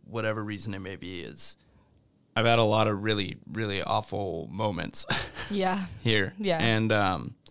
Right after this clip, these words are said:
Speaker 1: even as I was able to, like, work through some of those, I think there's still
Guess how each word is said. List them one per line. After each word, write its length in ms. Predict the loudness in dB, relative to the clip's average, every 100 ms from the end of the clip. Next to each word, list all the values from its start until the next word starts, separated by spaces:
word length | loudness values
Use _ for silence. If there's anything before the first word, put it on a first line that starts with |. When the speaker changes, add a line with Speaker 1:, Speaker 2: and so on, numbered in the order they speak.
| _ _ 0
Speaker 1:
even 260 | 2 4
as 180 | 4 4
I 240 | 4 4
was 180 | 2 0
able 200 | -2 -2
to, 40 | -4
like, 180 | -6
work 200 | -6 -6
through 160 | -6 -4
some 240 | 0 0
of 80 | 2
those, 540 | 2 2 0 -2 -6 -10 _ _ _ -2
I 140 | 2
think 180 | 4 2
there's 160 | 2 0
still 540 | 2 4 4 2 -6